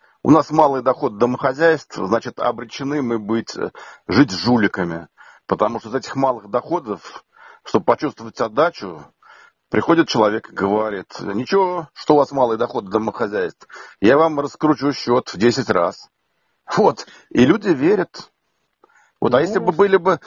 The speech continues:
Speaker 1: доходы нормальные, то люди бы думали скорее о том, чтобы сохра-, сохранить. А тут у них совершенно другая психология. Я, лотерейная психология. Я три счёта слил, давай ещё раз попробуем.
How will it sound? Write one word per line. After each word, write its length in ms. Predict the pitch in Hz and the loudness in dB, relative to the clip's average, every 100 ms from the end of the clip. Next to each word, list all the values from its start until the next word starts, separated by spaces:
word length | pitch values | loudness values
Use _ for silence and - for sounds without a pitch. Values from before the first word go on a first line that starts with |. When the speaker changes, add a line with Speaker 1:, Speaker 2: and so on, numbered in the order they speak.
| - _ | -20 _
Speaker 1:
доходы 400 | - - - 156 | 4 4 4 -2
нормальные, 460 | 156 175 202 247 180 | 0 0 0 0 -2
то 140 | - | -2
люди 200 | 139 165 | -2 0
бы 120 | 156 | 0
думали 340 | 139 160 156 139 | 0 0 0 -2
скорее 360 | - 131 135 131 | 0 -2 0 -2
о 40 | |
том, 160 | - - | -2 -6
чтобы 200 | 147 - | -6 -4
сохра-, 360 | 143 139 139 | -2 -2 -2
сохранить. 640 | - 139 139 123 104 92 - - - - | -4 -4 -4 -4 -10 -14 -18 -18 -18 -2
А 140 | - | 0
тут 160 | - 185 | 0 -4
у 60 | 185 | -8
них 120 | 175 | -6
совершенно 200 | 185 165 | -4 -4
другая 220 | 160 156 | -2 -4
психология. 760 | - 143 143 123 101 92 98 | -4 -6 -4 -4 -6 -10 -8
Я, 340 | 98 139 143 131 - - _ _ - | -4 -2 -2 -4 -14 -20 _ _ -4
лотерейная 640 | 117 113 156 143 117 110 | -2 0 0 0 -4 -8
психология. 600 | - - - 120 110 98 | -10 -4 -2 -2 -4 -8
Я 60 | 135 | -10
три 160 | 151 | -10
счёта 260 | 147 233 156 | -8 -8 -8
слил, 300 | - 170 165 | -8 -4 0
давай 240 | 117 139 | 0 -2
ещё 160 | 127 123 | -4 -2
раз 120 | 123 | -2
попробуем. 600 | - - 95 87 82 78 | -4 -6 -8 -8 -10 -12